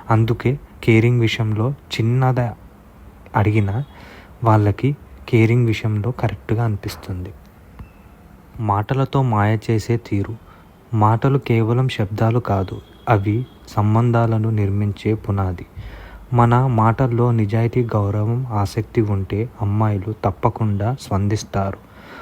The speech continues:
వాళ్ళను మార్చాలనుకోవద్దు, వాళ్ళను అర్థం చేసుకునే ప్రయత్నం చెయ్యండి. అమ్మాయి మన మాట వింటుందంటే అది మన మంచి మాటలకి కాదు, మన మంచితనానికి గుర్తింపు.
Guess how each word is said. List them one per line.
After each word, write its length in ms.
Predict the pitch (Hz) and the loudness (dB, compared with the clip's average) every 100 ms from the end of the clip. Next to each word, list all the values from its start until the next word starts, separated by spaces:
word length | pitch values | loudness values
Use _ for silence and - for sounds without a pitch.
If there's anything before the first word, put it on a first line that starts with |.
| - - | -16 -2
వాళ్ళను 440 | 110 117 117 117 123 | 4 4 4 4 4
మార్చాలనుకోవద్దు, 1200 | 107 104 98 123 120 117 107 110 98 95 95 101 110 | 4 2 2 2 2 2 0 -2 -2 -4 -6 -12 -2
వాళ్ళను 460 | 110 107 107 117 110 | 2 4 4 2 2
అర్థం 400 | 107 104 117 117 117 | 0 0 -2 0 -2
చేసుకునే 420 | 110 - 110 113 | -2 -2 -2 -2
ప్రయత్నం 520 | - 101 98 - 110 - | 0 0 0 -2 -4 -2
చెయ్యండి. 460 | 98 95 92 90 107 - - - - 107 | 0 0 -2 -4 -8 -14 -20 -20 -4 0
అమ్మాయి 500 | 113 127 127 113 123 | 4 4 4 4 4
మన 240 | 117 110 | 2 2
మాట 360 | 107 104 104 120 131 - - - - - | 2 2 0 0 -2 -6 -20 -20 -16 0
వింటుందంటే 800 | 113 110 127 120 107 95 92 107 | 2 4 2 2 2 0 -2 -4
అది 380 | 123 110 107 131 | -2 0 2 2
మన 280 | 123 107 110 | 0 0 0
మంచి 460 | 110 101 98 - | 2 0 -2 -4
మాటలకి 540 | 120 107 - 107 101 - | -2 0 -2 -2 -4 -4
కాదు, 400 | - 92 87 - - - - - | -4 -4 -4 -10 -14 -20 -20 -4
మన 180 | 113 107 | 0 2
మంచితనానికి 880 | 110 104 101 113 - 107 104 104 123 | 2 2 0 0 0 0 0 0 0
గుర్తింపు. 600 | 110 92 - 92 87 | 0 0 -2 -4 -4